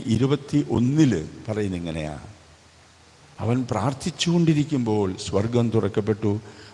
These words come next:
ആത്മാവ് പ്രാവിൻ്റെ രൂപത്തിൽ അവൻ്റെ മേൽ ഇറങ്ങി വന്നു. നമ്മുടെ മേൽ, നമ്മുടെ കുടുംബങ്ങളുടെ മേൽ, കുടുംബാംഗങ്ങളുടെ മേലൊക്കെ പരിശുദ്ധാത്മാവ്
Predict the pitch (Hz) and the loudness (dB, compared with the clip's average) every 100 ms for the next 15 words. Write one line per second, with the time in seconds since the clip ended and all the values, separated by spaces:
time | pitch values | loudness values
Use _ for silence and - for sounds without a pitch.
0 | - 101 - 110 110 107 104 104 104 85 | -4 -4 0 2 4 2 2 0 0 -2
1 | 107 107 107 98 98 95 95 90 98 92 | 0 2 2 2 2 0 0 2 0 0
2 | 92 87 - - 92 95 87 85 80 - | -2 -2 -6 -8 -4 -2 0 -4 -8 -14
3 | - - - - - - - - - - | -18 -20 -20 -20 -20 -20 -20 -20 -20 -20
4 | - - - _ _ - - 78 98 101 | -20 -20 -20 _ _ -20 -12 -2 0 2
5 | 104 101 101 101 104 - - - - - | 2 2 2 0 -2 -12 -20 -20 -20 -14
6 | 78 92 98 - 85 98 101 101 104 104 | -8 -2 -2 0 0 2 2 2 2 2
7 | 101 101 98 82 98 110 110 104 101 101 | 2 0 0 0 0 0 0 0 2 2
8 | 101 101 101 98 - - - - - - | 2 2 2 0 -2 -14 -20 -20 -20 -20
9 | - - _ _ - 80 98 - 117 107 | -20 -20 _ _ 0 2 2 0 -4 0
10 | 107 107 107 110 110 104 | 0 2 2 4 4 4